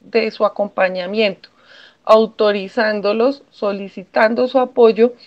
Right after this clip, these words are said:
y diciéndoles de qué manera queremos recibir esa comunicación con ellos. Eh, hay una meditación de nueve días, que es más un, una oración,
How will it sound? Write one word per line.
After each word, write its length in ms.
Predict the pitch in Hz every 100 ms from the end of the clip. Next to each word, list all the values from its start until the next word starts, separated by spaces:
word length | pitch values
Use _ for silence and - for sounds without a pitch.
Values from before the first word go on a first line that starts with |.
| - - - -
y 180 | 277 254
diciéndoles 720 | 233 233 240 226 240 262 247
de 180 | 254 233
qué 240 | - 220
manera 600 | 226 247 254 247 240 - - - _
queremos 680 | - 226 220 220 226 247 247
recibir 580 | 254 240 226 202 185 -
esa 340 | 220 220 226
comunicación 880 | - 247 233 220 208 214 185 190 175
con 280 | 175 208 208
ellos. 420 | 190 165 - - _ _ _
Eh, 500 | 226 247 233 220 - - _ - - - -
hay 200 | 226 226
una 220 | 240 247
meditación 1120 | 254 269 262 247 226 208 - 208 202 202 220
de 160 | 214 202
nueve 460 | 185 180 185 196
días, 500 | 220 233 208 185 208 - _ _ _ _ _
que 180 | - 208
es 120 | 196
más 360 | 208 208 214 214
un, 300 | 214 226 226
una 280 | 226 214 202
oración, 500 | 208 214 - 180